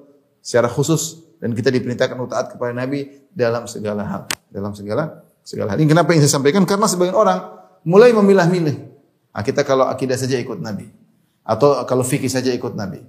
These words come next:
Kalau akidah kita punya kaedah ilmu filsafat. Eh, kalau masalah siasat politik, enggak, kita enggak ikut Nabi sallallahu alaihi wasallam. Eh, kalau masalah adab, nah, kita sendiri aja. Eh, kalau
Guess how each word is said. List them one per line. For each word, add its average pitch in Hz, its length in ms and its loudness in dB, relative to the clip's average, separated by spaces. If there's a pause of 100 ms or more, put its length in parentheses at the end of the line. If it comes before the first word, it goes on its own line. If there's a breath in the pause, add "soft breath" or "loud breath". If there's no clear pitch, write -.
(340)
Kalau 120 160 0
akidah 127 320 0
kita 135 220 -2
punya 123 180 -4
kaedah 127 560 -2 (240)
ilmu 131 240 0
filsafat. 110 480 -6 (400 soft breath)
Eh, 135 160 4
kalau 139 240 4
masalah 131 560 -2 (640)
siasat 139 560 2
politik, 135 400 -2
enggak, 131 240 -2
kita 120 160 -10
enggak 110 160 -4
ikut 107 160 -8
Nabi 107 160 -6
sallallahu 107 400 -8
alaihi 107 160 -4
wasallam. - 320 -10 (400)
Eh, 127 320 4
kalau 131 160 2
masalah 127 640 -2
adab, 135 320 2
nah, 131 80 -4
kita 120 320 -2
sendiri 113 320 -4
aja. 101 320 -4 (560)
Eh, 127 160 0
kalau 135 400 2